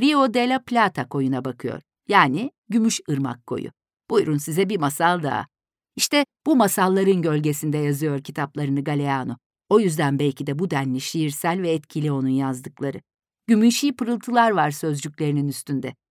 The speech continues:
Dağların haşmeti, dağı ilk görenin heyecanı, bazen acımasızlığı, bazen hüznü, yalnızlığı. İki bin on beş yılında hayatını kaybedene kadar da hiç durmuyor bu metafor sahnağı. Gitgide kısalan metinlerinde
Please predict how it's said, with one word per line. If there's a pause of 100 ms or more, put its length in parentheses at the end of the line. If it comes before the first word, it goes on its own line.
(120)
Dağların
haşmeti, (340)
dağı
ilk
görenin
heyecanı, (220)
bazen
acımasızlığı, (140)
bazen
hüznü,
yalnızlığı. (500)
İki
bin
on
beş
yılında
hayatını
kaybedene
kadar
da (300)
hiç
durmuyor
bu
metafor
sahnağı. (460)
Gitgide
kısalan
metinlerinde